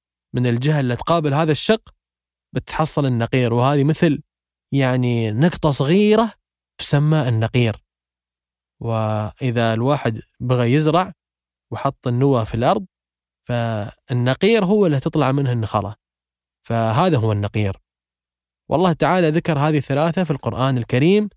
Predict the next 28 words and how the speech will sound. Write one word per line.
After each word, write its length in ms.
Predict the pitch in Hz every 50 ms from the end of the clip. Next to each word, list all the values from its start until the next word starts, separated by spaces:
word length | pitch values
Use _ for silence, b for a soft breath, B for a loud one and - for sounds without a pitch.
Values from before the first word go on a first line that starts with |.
| _ _ _ _ _ _ _ -
أساس 600 | - 113 - - 143 139 131 - - - - - - -
إذا 200 | 120 113 113 110
بغى 260 | 110 123 123 120 120
يوصل 380 | 117 113 135 131 - - - 113
للمسلمين 680 | 107 107 107 107 107 - - 113 110 120 131 143 156 151 - _ _ _ _ _ _ _ - 113
أن 100 | 113 110
هذا 220 | 110 123 123 117
الشيء 260 | 107 - - 139 120
حقير 520 | - - - - - 120 113 107 101 - _ _ -
وشيء 240 | 113 - 127 123
قليل. 400 | - - 113 113 117 113 98 101 - _ _ _ _ _ _ _ -
قال 140 | - 113 110
الله 200 | 110 110 110 107
تعالى: 300 | 107 - 107 113 120 120
"والذين 460 | 113 107 107 107 107 110 127 135 131
تدعون 440 | 131 135 120 110 120 147 151 143 135
من 160 | 135 135 139
دونه"، 520 | 139 160 175 170 156 139 147 185 214 262 - _ _ _ _ _ _ _ _ _ _ _ -
لمن 240 | 120 113 113 110 110
يدعو 320 | 123 131 113 110 113 113
غير 240 | 107 120 135 127 120
الله 260 | 123 127 135 139 135
تعالى، 480 | - - 120 131 160 180 196 214 240 233 _ _ -
قال: 180 | 151 156 135
"ما 100 | 127 131
يملكون 480 | 139 127 113 104 104 - - 117 104 101
من 80 | 101
قطمير". 520 | 95 - 110 - - 104 107 104 95 -